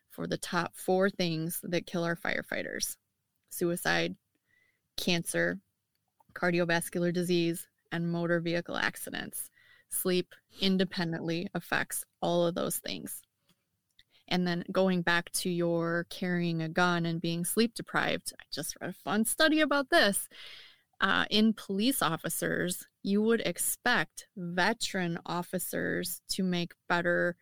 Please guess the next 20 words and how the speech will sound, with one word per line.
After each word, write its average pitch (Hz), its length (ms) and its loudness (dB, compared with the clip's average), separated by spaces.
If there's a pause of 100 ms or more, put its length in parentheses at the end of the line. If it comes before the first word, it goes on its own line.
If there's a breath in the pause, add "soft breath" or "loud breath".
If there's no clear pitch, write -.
(420 soft breath)
quick - 680 -2
decisions 175 640 -2
on 170 180 -2
shoot, 175 260 2
no 170 160 -6
shoot. - 340 -4
You 175 120 0
would 175 100 2
expect - 720 -2
that. 107 300 0 (480 soft breath)
But 196 140 0
then 208 180 4
we 233 220 4
see 190 240 -2
these, 175 320 -2 (120)
uh, 202 220 -8 (100)
articles 190 460 2
in 170 100 -2
the 170 80 -4
newspaper 175 840 -2